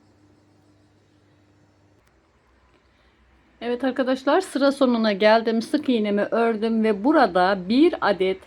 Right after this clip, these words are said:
sık iğneyi şöyle kaydırma yapıyorum ve geriye dönüyorum. Kaydırma yaptığım sık iğneyi örmüyorum arkadaşlar. Şöyle yakın göstereyim.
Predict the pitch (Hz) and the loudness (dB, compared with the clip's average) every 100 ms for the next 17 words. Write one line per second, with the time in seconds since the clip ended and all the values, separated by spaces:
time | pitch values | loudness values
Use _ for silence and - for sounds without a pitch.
0 | _ _ - - 277 269 226 196 180 165 | _ _ -20 -8 -6 -2 -2 0 0 0
1 | 165 185 - _ _ _ _ _ _ _ | 0 -4 -10 _ _ _ _ _ _ _
2 | _ _ _ _ _ _ _ _ _ _ | _ _ _ _ _ _ _ _ _ _
3 | _ - 302 277 190 165 - 196 208 196 | _ -6 0 2 0 -4 -2 2 2 0
4 | 190 165 165 240 240 285 262 247 254 240 | -2 0 0 -2 2 2 4 2 0 0
5 | 226 - _ _ _ _ 269 226 202 190 | -4 -10 _ _ _ _ -8 -2 -2 0
6 | 175 147 147 147 135 131 131 - _ _ | -2 -4 -4 -2 -4 -8 -12 -18 _ _
7 | _ - 247 285 311 302 277 240 240 - | _ -2 0 0 2 0 0 -2 -6 -6
8 | 190 180 - 262 254 214 185 170 - 233 | -6 -6 -6 -6 -2 -4 -2 -4 -2 0
9 | 254 247 220 214 202 202 190 185 - 190 | 2 0 0 0 -2 -2 -2 -2 -2 -2
10 | 190 - _ _ _ - 185 151 151 160 | -2 -4 _ _ _ -8 -4 -2 -2 -4
11 | 208 185 175 - 175 160 160 170 | -6 -6 -8 -8 -8 -6 -8 -10